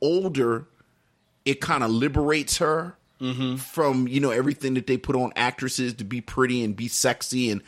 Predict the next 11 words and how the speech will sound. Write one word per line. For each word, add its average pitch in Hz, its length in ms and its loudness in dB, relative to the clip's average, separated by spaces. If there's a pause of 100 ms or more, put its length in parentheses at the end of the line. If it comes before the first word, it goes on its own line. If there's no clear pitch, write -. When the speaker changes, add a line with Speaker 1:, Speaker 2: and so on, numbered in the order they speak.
(120)
Speaker 1:
or, 139 160 2
like, 139 280 4
overtly 131 640 2
sexy 139 500 0
and 123 100 0
this, 123 120 0
that, 127 160 2
and 120 120 0
the - 120 -4
other. 127 320 2 (180)
Speaker 2:
Mm-hmm. 123 360 -4